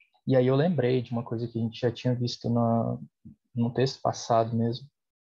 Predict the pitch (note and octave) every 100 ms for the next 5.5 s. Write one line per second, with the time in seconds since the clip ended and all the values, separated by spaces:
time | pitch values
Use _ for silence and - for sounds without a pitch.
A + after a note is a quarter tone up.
0 | _ _ _ _ _ _ _ _ _ _
1 | _ - - G#3 - F3+ A2+ C#3+ C3+ D3
2 | F3 B2+ A#2+ B2 C#3 C#3+ E3 F3+ - D3+
3 | C#3+ C3+ B2+ B2 A#2 A2+ B2+ A#2+ A#2 B2
4 | C#3+ C#3 C#3 C3 - A#2+ A2+ A2+ - -
5 | - G#2+ A#2+ C3 -